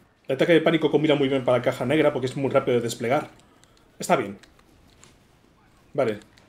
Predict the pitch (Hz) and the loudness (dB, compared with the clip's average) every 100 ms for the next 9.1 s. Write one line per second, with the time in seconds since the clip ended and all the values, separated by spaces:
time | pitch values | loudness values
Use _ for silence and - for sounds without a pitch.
0 | - 156 165 185 165 170 165 165 180 170 | -12 -4 0 0 2 4 4 2 0 2
1 | 143 147 156 - - - - 139 135 131 | 0 2 0 0 -10 -18 -8 -4 0 0
2 | 127 123 117 117 - _ _ _ - - | 0 -2 -4 -8 -20 _ _ _ -20 -20
3 | - - - 151 151 151 107 101 - - | -20 -16 2 6 8 8 4 -6 -16 -20
4 | - - - - - - - - - - | -20 -20 -20 -20 -20 -20 -20 -20 -20 -20
5 | - - - - - - - - - - | -16 -16 -16 -20 -20 -20 -20 -20 -20 -20
6 | - - - - 139 143 131 123 - 104 | -20 -20 -20 -4 0 0 0 -2 -6 -12
7 | - - _ _ _ _ - _ _ _ | -14 -18 _ _ _ _ -20 _ _ _
8 | _ _ - 190 135 113 151 135 120 135 | _ _ 4 6 6 2 0 0 0 -6